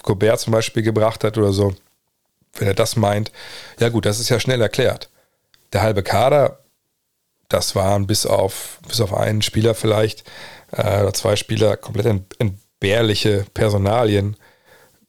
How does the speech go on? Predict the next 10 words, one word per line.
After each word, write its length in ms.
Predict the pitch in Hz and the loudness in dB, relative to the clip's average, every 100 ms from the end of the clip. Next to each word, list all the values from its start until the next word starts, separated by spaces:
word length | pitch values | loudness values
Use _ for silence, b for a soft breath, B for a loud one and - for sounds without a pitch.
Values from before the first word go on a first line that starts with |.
| _ _ | _ _
die 260 | 107 107 101 | -4 -2 0
drin 320 | 101 104 104 | 2 2 2
waren. 340 | 101 98 101 | 0 0 -4
Und 180 | - 107 | -2 0
die 60 | 101 | 0
meisten 280 | 95 98 - | 0 -2 0
Spieler 140 | 101 | 0
waren 100 | 104 | 2
halt 220 | 98 95 | 0 0
drin, 280 | 101 101 | 0 0